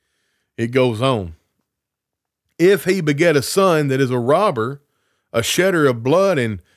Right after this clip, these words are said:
that doeth the like to any one of these things, and that doeth not any of these duties, but even hath eaten upon the mountains,"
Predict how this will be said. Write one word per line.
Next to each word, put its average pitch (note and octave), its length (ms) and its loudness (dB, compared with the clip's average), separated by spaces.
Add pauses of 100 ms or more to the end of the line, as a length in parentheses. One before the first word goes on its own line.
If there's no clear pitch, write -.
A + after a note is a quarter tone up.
(160)
that B2+ 220 0
doeth D3+ 380 2
the B2+ 100 0
like C3+ 380 0
to A#2 120 -6
any C#3+ 220 0
one C3+ 220 0
of A#2+ 100 -2
these B2 260 -4
things, A2+ 580 -4 (800)
and B2+ 220 0
that C#3 240 0
doeth D3+ 360 2
not C#3+ 180 2
any D#3+ 240 0
of B2 120 0
these C3 220 0
duties, A2+ 580 -2
but A#2+ 200 -2
even C#3 320 -2
hath B2 280 -2
eaten C#3+ 340 -2
upon C#3 360 0
the A#2 60 -4
mountains," A#2+ 580 -4